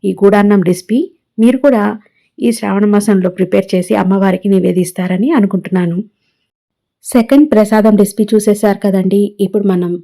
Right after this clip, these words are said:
థర్డ్ ప్రసాదం రెసిపీ ఏంటో చూసేద్దాం. మూడవ ప్రసాదం రెసిపీ ఆవాల అన్నం. ఆవాల అన్నం దేవుడికి, ఏ దేవుడికైనా నివేదన చేస్తారండి. So అంతటి కమ్మటి ప్రసాదాన్ని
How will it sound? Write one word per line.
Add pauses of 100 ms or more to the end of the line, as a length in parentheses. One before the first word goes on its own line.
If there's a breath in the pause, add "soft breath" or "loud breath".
థర్డ్
ప్రసాదం
రెసిపీ
ఏంటో
చూసేద్దాం. (1080)
మూడవ (420)
ప్రసాదం
రెసిపీ (200)
ఆవాల
అన్నం. (580)
ఆవాల
అన్నం (720)
దేవుడికి, (120)
ఏ
దేవుడికైనా (520)
నివేదన
చేస్తారండి. (520)
So (360)
అంతటి
కమ్మటి
ప్రసాదాన్ని